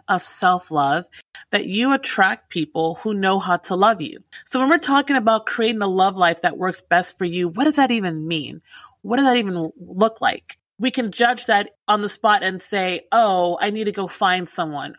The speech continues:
Oh, I need to make my marriage stronger. Oh, I need to love the work that I do and be passionate,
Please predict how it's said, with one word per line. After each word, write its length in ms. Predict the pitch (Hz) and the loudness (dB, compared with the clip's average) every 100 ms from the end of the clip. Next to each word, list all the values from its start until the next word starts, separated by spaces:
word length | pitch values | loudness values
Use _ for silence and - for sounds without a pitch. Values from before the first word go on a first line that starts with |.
| - | 2
Oh, 340 | 240 220 196 | 4 4 2
I 120 | 208 | 0
need 140 | 208 214 | -2 -2
to 80 | 202 | -2
make 220 | 190 185 | -4 -4
my 140 | 185 | -4
marriage 320 | 175 180 175 | -2 -4 -4
stronger. 640 | - - 165 160 151 143 - - | -6 -4 -4 -2 -4 -6 -8 0
Oh, 480 | 233 220 196 175 175 - - - - - | 2 4 2 -2 -6 -14 -20 -20 -10 0
I 200 | 208 220 | 0 2
need 560 | 220 214 208 202 - - - | 0 0 0 -2 -6 -10 -4
to 360 | 202 190 180 - | -2 -2 -4 -8
love 340 | 202 208 208 185 | 2 4 4 2
the 80 | |
work 340 | 185 180 190 - | 2 2 2 2
that 120 | 180 | 2
I 100 | 175 | 2
do 260 | 156 180 175 | 0 0 0
and 120 | 156 | 0
be 160 | 175 | -2
passionate, 800 | 165 - 185 175 180 - 151 147 | -4 0 0 0 -2 -4 -2 -2